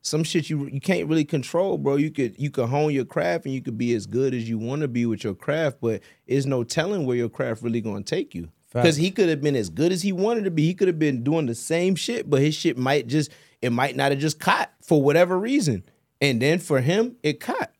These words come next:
Speaker 2: Nah,
Speaker 1: I
Speaker 2: facts.
Speaker 1: just seen him, what, a, a couple of months ago in L A, and I just, I just had to salute him, bro. I'm like, "Bro, you, you doing your shit."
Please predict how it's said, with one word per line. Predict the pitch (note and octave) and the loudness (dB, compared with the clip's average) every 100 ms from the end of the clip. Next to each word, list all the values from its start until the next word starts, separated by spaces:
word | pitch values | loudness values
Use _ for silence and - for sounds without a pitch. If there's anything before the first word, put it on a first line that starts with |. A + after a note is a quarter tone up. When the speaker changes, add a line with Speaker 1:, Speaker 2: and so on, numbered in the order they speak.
| - | -12
Speaker 2:
Nah, | A2+ A#2 | -4 -4
Speaker 1:
I | |
Speaker 2:
facts. | A2+ C3 | 0 2
Speaker 1:
just | E3+ D3+ | 2 0
seen | - G#3 | 0 2
him, | G#3 G3 F#3 D#3 - | 2 2 -2 -4 -6
what, | C#3+ F3 | 0 2
a, | A2+ G#2+ _ _ _ - | 0 -8 _ _ _ -12
a | |
couple | G#2+ F3 E3 F3 | -4 -2 0 -2
of | |
months | F3 G#3+ G3+ | 0 -4 -4
ago | F3 F#3+ F#3 | -2 0 0
in | |
L | F3+ F#3+ G3+ | 0 2 2
A, | A#3+ A#3 C3 - _ _ _ _ | 2 2 0 -6 _ _ _ _
and | C3 | 2
I | D3+ | 2
just, | E3 C#3 - _ _ _ - | 2 -6 -12 _ _ _ -4
I | |
just | C#3+ C#3+ | -2 0
had | C#3 | 0
to | B2+ | 0
salute | - D3 F#3 | 2 4 4
him, | A#2+ G2+ | 2 0
bro. | A#2 | 0
I'm | C3+ C#3+ | 0 0
like, | C3+ A2+ | 0 0
"Bro, | B2 D3 | 2 2
you, | C3+ D#3 C#3 _ | 0 -4 -8 _
you | A2 A#2 E3 F#3 | -10 0 2 4
doing | C#3 A2 E3+ F3 D#3 | 2 6 6 6 4
your | D#3 | 4
shit." | C3+ - G#3 - | 2 -2 -2 -2